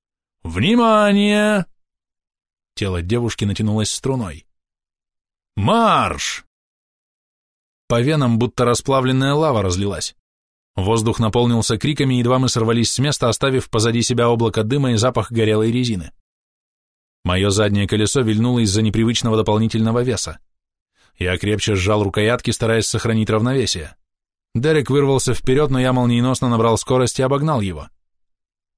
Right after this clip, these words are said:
Тейт весело рассмеялась. От страха она сильнее сжимала руки. Мне нравилось чувствовать её тепло за спиной, я всегда любил ездить с ней на мотоцикле.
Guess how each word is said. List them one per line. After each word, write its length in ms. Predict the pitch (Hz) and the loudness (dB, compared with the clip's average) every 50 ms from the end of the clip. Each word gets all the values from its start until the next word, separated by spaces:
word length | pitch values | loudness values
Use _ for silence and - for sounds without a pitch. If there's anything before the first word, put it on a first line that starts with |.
| _ _ - | _ _ -8
Тейт 240 | 170 170 127 - | -6 -4 -4 -4
весело 340 | 101 98 95 - - 98 98 | -2 -2 -2 -2 -2 -2 -2
рассмеялась. 720 | 98 95 - - 107 107 101 98 90 82 69 - - - - _ _ _ _ _ _ _ _ _ _ _ _ _ _ _ _ - _ | -2 -4 -4 -2 -2 -2 -2 -2 -4 -4 -6 -6 -8 -8 -10 _ _ _ _ _ _ _ _ _ _ _ _ _ _ _ _ -12 _
От 160 | - 117 120 - | -2 -2 -2 -2
страха 420 | - - 180 180 - - 143 139 | -2 -2 0 0 0 0 0 0
она 140 | 139 143 131 | 0 0 0
сильнее 420 | - 131 127 131 139 143 143 135 | 0 0 0 2 2 2 0 0
сжимала 520 | 117 101 98 110 120 110 104 104 110 117 120 | 0 0 0 2 2 2 2 2 2 0 0
руки. 320 | 113 92 - 87 - - - _ _ _ _ _ _ _ _ _ _ _ _ _ _ _ _ _ _ _ _ _ _ - | -2 -4 -6 -10 -14 -16 -20 _ _ _ _ _ _ _ _ _ _ _ _ _ _ _ _ _ _ _ _ _ _ -6
Мне 260 | 90 90 95 98 98 | -2 -2 0 0 0
нравилось 520 | 98 107 120 127 110 101 92 92 82 - | 0 0 0 0 0 -2 -2 -4 -4 -4
чувствовать 520 | - - 127 113 - 110 104 101 101 - 107 | -4 -2 -2 -2 0 -2 -2 -2 0 0 0
её 160 | 104 104 101 | 0 0 0
тепло 300 | - 101 - 110 113 104 | 0 -2 -2 0 0 0
за 100 | 101 92 | 0 -2
спиной, 500 | - - - 98 101 110 131 143 139 - _ _ _ _ _ _ _ | -2 -4 -4 -2 -2 -2 -2 -4 -6 -10 _ _ _ _ _ _ _
я 180 | 101 98 117 120 | -4 -2 -2 -2
всегда 360 | - - 147 139 147 175 165 | -2 -2 -2 0 0 0 0
любил 260 | 160 143 143 139 131 | 2 2 2 2 2
ездить 400 | 120 127 139 139 127 131 123 - | 2 2 0 0 0 -2 -2 -2
с 80 | - 123 | -2 0
ней 140 | 120 117 | 0 0
на 80 | 117 117 | 0 0
мотоцикле. 540 | 120 120 139 - - 107 - - 78 - | 0 -2 -4 -4 -6 -6 -8 -8 -10 -12